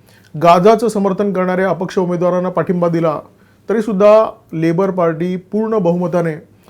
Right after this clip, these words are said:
सत्तेवर आलेली आहे. एकगठ्ठा मुस्लिम मतांचा जगामध्ये दुसऱ्यांदा सलग पराभव झालेला आहे. जगभरामध्ये जिथे जिथे मुस्लिम समाज विखुरला गेलेला आहे, जिथे जिथे मुस्लिम समाज अल्पसंख्याक आहे,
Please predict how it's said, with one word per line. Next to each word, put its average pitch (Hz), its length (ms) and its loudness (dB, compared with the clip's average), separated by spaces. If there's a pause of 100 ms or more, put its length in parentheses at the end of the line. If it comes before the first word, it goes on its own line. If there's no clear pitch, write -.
(140)
सत्तेवर 180 380 -2
आलेली 175 360 0
आहे. 185 180 -4 (460)
एकगठ्ठा 208 540 2
मुस्लिम 190 340 -2
मतांचा 175 540 -2 (880)
जगामध्ये 175 420 0
दुसऱ्यांदा 165 600 -2 (560)
सलग 196 280 2
पराभव 170 420 0
झालेला 156 260 -2
आहे. 156 100 -8 (600)
जगभरामध्ये 233 600 0
जिथे 202 280 -2
जिथे 208 220 -2
मुस्लिम 185 340 -4
समाज 180 300 -6
विखुरला 165 380 -4
गेलेला 156 340 -2
आहे, 151 160 -4 (140)
जिथे 156 220 -6
जिथे 180 260 -4
मुस्लिम 170 320 -8
समाज 170 300 -6 (120)
अल्पसंख्याक 185 720 -4
आहे, 147 180 -6